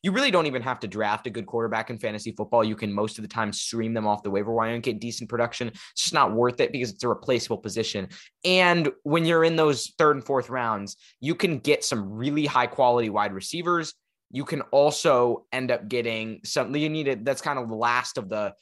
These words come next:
running back crop to where those are guys that you feel comfortable starting in your starting lineups. So that's a much more pos-, a prevalent position to target, because think about it this way.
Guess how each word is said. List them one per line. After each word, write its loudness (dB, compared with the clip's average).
running -4
back -2
crop -2
to -10
where -4
those -4
are -6
guys -4
that -8
you -14
feel -6
comfortable -6
starting 2
in -6
your -6
starting 0
lineups. -2
So 4
that's 2
a 0
much 0
more -2
pos-, -6
a 0
prevalent 0
position -6
to -4
target, 0
because -2
think 0
about 4
it -6
this -2
way. -4